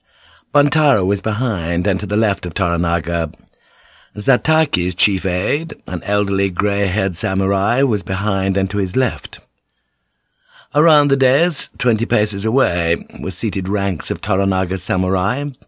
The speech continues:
all deliberately still costumed in the clothing they'd journeyed in, but their weapons in perfect condition.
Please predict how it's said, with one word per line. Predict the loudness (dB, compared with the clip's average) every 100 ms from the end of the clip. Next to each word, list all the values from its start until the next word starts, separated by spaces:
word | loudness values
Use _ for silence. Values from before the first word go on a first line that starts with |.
| _ _ _ _ _ _
all | 2 2 2 0
deliberately | 0 0 2 0 0 -2
still | -2 -2 0 2 0
costumed | 2 2 0 -4 -4 -2 0 0
in | 0
the |
clothing | -2 0 0 0 0
they'd | 0 0 -2
journeyed | -2 0 -2 -2
in, | -4 -4 -4 -6 -10 _ _ _ _ -20 _ 2
but | 4
their | 4 2
weapons | 0 -2 -2 -2 -2 -2
in | -4
perfect | -2 -4 -4 -4
condition. | 0 2 2 0 -4 -10 -18